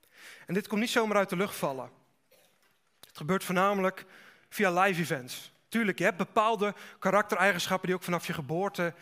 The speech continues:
in je leven zijn gelegd. Maar ook de dingen die je meemaakt, die vormen de persoon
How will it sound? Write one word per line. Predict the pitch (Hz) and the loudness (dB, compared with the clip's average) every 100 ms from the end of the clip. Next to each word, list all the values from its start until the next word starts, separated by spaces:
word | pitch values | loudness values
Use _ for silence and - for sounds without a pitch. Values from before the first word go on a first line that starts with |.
| - - - - | -20 -20 -14 -6
in | 160 | -2
je | |
leven | 156 175 160 | 0 0 0
zijn | 170 156 | -2 -2
gelegd. | 175 175 - - - - _ _ _ _ - - - | -2 -2 -4 -10 -18 -20 _ _ _ _ -16 -14 -6
Maar | 165 | -2
ook | 220 240 202 | 2 0 0
de | 180 | 0
dingen | 196 233 202 | 0 2 0
die | 185 | 0
je | 165 | 2
meemaakt, | 165 214 202 190 240 - - - _ _ _ _ | 2 2 2 2 0 -4 -12 -14 _ _ _ _
die | - 143 | -8 -4
vormen | 156 214 220 214 202 - | 0 0 2 0 -2 -6
de | 175 | -8
persoon | - 170 202 196 202 214 | -6 -2 2 2 0 -6